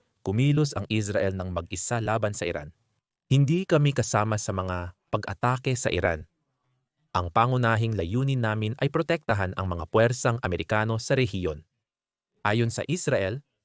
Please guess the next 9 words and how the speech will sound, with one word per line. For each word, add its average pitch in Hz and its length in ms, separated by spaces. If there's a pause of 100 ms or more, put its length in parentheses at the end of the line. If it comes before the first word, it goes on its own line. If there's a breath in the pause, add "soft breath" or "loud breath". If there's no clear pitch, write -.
(140)
kinakailangan 185 680
nila 113 260
ang 107 240
aksyong 135 400
ito 107 320
para 135 240
sa - 80
sariling 113 480
depensa. 78 480